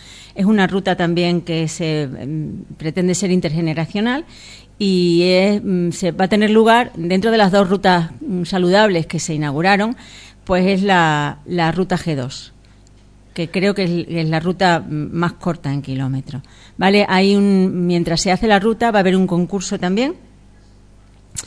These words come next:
sobre mitos y salud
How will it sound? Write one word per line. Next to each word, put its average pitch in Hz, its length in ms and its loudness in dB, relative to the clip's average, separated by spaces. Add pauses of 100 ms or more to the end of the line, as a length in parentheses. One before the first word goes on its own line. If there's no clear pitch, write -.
(540)
sobre 170 1080 2
mitos 196 300 2
y 185 60 2
salud 202 360 0